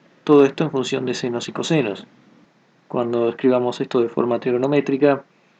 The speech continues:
vamos a tener otras dos constantes distintas, de modo que quede en función de coseno de omega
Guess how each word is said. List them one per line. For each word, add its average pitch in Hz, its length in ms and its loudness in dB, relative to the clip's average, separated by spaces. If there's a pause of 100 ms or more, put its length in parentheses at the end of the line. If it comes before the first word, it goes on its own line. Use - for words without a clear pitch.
(840)
vamos 127 220 4
a - 20 -4
tener 135 180 4
otras 135 340 0
dos 151 160 2
constantes 123 540 -4
distintas, 180 480 2
de 139 100 6
modo 131 320 2
que 120 200 0
quede 123 220 4
en 117 100 -4
función 120 340 -8
de 117 120 -6
coseno 139 420 -2
de 127 80 2
omega 120 260 -2